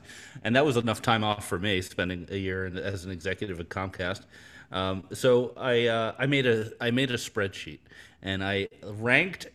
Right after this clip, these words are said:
I li-, made, first I brainstormed everything I could possibly do with the rest of my life, and then I had columns in the spreadsheet that weighted,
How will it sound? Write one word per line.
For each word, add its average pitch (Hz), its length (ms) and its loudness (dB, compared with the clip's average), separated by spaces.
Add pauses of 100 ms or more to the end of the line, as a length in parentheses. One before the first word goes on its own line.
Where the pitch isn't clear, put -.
I 123 60 2
li-, 131 220 0
made, 143 320 2
first 196 260 2
I 147 60 4
brainstormed 113 520 -2
everything 120 440 -2
I 101 100 0
could 98 180 -4
possibly 90 400 -4
do 92 120 -2
with 85 120 -2
the 87 80 -4
rest 85 140 -4
of 92 40 -6
my 87 60 -4
life, 90 320 0 (340)
and 113 160 0
then 135 180 6
I 117 140 4
had 107 320 0
columns 156 480 2
in 107 80 -2
the 92 80 -6
spreadsheet 90 680 -4 (120)
that 95 180 0
weighted, 110 640 4